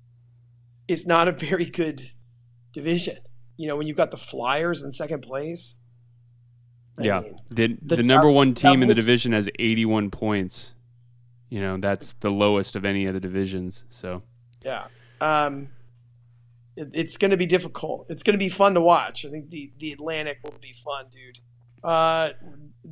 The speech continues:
Speaker 1: let's talk about, talking about the Penguins. They, they acquired Derek Brassard, uh, for Ian Cole, the first, a third, and goalie prospect Philip Gustafson. They also get back a third round pick.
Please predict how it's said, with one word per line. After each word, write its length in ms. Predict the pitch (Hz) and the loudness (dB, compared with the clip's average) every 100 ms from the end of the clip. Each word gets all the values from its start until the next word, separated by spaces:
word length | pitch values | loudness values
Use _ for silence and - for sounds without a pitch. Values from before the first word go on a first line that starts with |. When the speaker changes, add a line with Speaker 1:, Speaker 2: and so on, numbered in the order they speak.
| - _ _ _ 175 | -20 _ _ _ -14
Speaker 1:
let's 160 | - | -6
talk 180 | 214 185 | -4 -2
about, 200 | 185 170 | -4 -6
talking 200 | 180 190 | -6 -4
about 140 | 180 | -4
the 60 | 165 | -6
Penguins. 600 | 175 180 175 175 165 - | -12 -10 -6 -6 -8 -12
They, 240 | 160 151 135 | -12 -14 -10
they 120 | 160 | -10
acquired 440 | 147 170 160 160 | -8 -4 -2 -2
Derek 260 | 170 165 165 | -4 -4 -4
Brassard, 640 | 156 - 165 160 156 156 - - - _ _ - | -10 -6 -2 -2 -4 -8 -16 -20 -20 _ _ -10
uh, 320 | 151 147 139 - - | -6 -4 -6 -10 -14
for 220 | 165 156 - | -10 -8 -6
Ian 260 | 170 170 170 | -4 -4 -4
Cole, 420 | - 175 165 151 | -2 0 2 0
the 80 | 139 | -6
first, 360 | - 175 165 | -4 -4 -4
a 40 | - | -10
third, 540 | - 160 160 156 147 - - - _ _ - | -8 -4 -4 -6 -8 -16 -20 -20 _ _ -10
and 140 | 160 | -4
goalie 300 | 180 175 170 | 2 2 2
prospect 480 | 170 165 160 - 165 | 0 0 0 -6 -10
Philip 300 | - 170 175 | -4 -4 -2
Gustafson. 580 | 160 151 - 143 160 151 | -2 -2 -6 -10 -8 -8
They 140 | 143 | -10
also 340 | - 156 170 170 | -4 0 0 -2
get 300 | 165 143 - | -4 -6 -4
back 300 | 147 143 - | -4 -4 -6
a 40 | |
third 260 | - 156 156 | -12 -10 -8
round 260 | 143 139 - | -6 -6 -8
pick. 340 | 151 131 | -14 -16